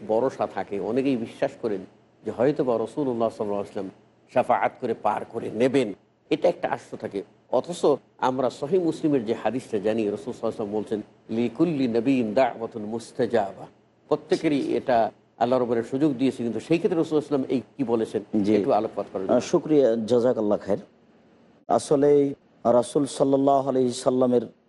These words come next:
Speaker 2: বিচারের মাঠের বিবরণটি তা আমরা স্পষ্ট বুঝতে পারি যে সেখানে মুশরিক এবং পাপী কিছু উল্লেখ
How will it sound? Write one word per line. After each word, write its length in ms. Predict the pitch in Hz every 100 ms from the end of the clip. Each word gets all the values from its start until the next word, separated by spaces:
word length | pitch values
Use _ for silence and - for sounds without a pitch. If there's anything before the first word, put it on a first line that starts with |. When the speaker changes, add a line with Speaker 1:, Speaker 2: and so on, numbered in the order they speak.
| -
Speaker 2:
বিচারের 400 | 120 113 123 117
মাঠের 340 | 113 110 - 107
বিবরণটি 720 | 110 110 107 104 98 101 80 - _ _ _ _ _ _
তা 140 | 110 107
আমরা 340 | 110 113 110
স্পষ্ট 380 | - 127 117 131
বুঝতে 340 | 113 113 -
পারি 320 | 135 131 98 98 _ _
যে 340 | 104 113 107 101
সেখানে 440 | - 156 170 165
মুশরিক 580 | 147 143 - 151 147 131 - _ _ _ _ _
এবং 560 | - 123 127 123 120 117 -
পাপী 640 | 123 110 - 123 104 107 139 -
কিছু 220 | 120 139
উল্লেখ 240 | 127 135